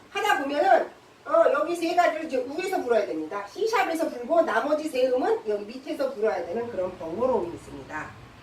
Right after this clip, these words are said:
네, 풀 수 있습니다. 네, 그렇죠? 어, 아무것도 안 붙은, 아무것도 안 붙은 다장조인 경우에는 하모니카로 불기 되게 편합니다. 그렇지만 그런 노래는 학교 종이 나비야, 뭐 동요, 뭐 그쵸?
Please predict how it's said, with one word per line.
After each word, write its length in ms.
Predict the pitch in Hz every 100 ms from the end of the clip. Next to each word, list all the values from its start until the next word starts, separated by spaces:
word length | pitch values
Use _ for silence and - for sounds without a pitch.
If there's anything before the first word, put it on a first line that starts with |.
| - - - -
네, 120 | 247
풀 160 | 480
수 160 | - 370
있습니다. 500 | 339 320 226 165 - -
네, 100 | 180
그렇죠? 460 | 311 302 370 466 554 - - -
어, 420 | 285 294 294 294 294 - -
아무것도 520 | 240 330 403 415 392
안 260 | - - 294
붙은, 580 | 370 - 320 330 330 -
아무것도 480 | 285 311 339 359
안 220 | 339 - 254
붙은 300 | 320 349 320
다장조인 760 | 196 220 311 359 359 330 320
경우에는 720 | 226 226 262 226 339 349 349 - - -
하모니카로 580 | 453 466 403 - 330 -
불기 260 | 226 220
되게 240 | 208 175 -
편합니다. 680 | - 427 381 - - 330 330 -
그렇지만 560 | 277 - 330 370 - - - - -
그런 240 | 359 381
노래는 300 | 285 294 311 320
학교 320 | 330 - 415
종이 260 | 349 320 285
나비야, 580 | 220 240 247 247 185 175
뭐 200 | 180 180
동요, 340 | - 320 330 -
뭐 340 | 156 208 196
그쵸? 460 | 302 - 349 554